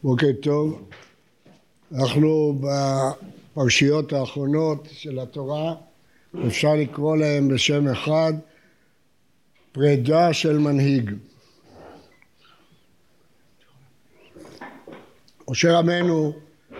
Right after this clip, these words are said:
היה לא רק נביא ולא רק מנהיג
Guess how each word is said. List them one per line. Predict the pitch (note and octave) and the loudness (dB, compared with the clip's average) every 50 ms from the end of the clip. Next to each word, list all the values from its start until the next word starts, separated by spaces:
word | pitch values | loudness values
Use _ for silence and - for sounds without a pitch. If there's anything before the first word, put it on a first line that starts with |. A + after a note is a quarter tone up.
| - - | -18 -14
היה | - C#3 C#3+ D#3 E3 E3 | -8 -2 0 2 2 4
לא | E3 E3 D#3+ E3 | 2 2 2 0
רק | D#3+ C#3 - - | -2 -4 -4 -6
נביא | D3 D#3 D3+ C3+ B2+ D3+ D#3+ E3 D#3+ D#3+ D#3+ - - - - - | -4 -4 -2 -2 -2 0 0 0 0 0 -4 -6 -14 -20 -14 -8
ולא | C3+ C3 C#3+ D3+ | -2 0 2 2
רק | D#3+ D#3+ D3+ - C#3+ | 2 0 0 -4 -6
מנהיג | D3 C#3 C3+ C3+ C#3 D3 D3+ D3+ D3 D3 B2+ | -4 -2 -2 0 0 0 0 0 -2 -2 -6